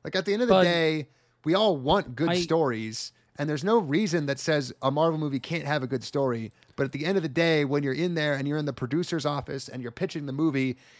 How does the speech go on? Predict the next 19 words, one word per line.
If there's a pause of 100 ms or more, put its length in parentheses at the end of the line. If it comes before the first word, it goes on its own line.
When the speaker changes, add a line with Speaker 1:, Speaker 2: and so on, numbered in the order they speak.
Speaker 1:
he's
making
notes,
and
the
shit
he's
adding (580)
is
not
there
to
be
good.
It's
there
to
make
money.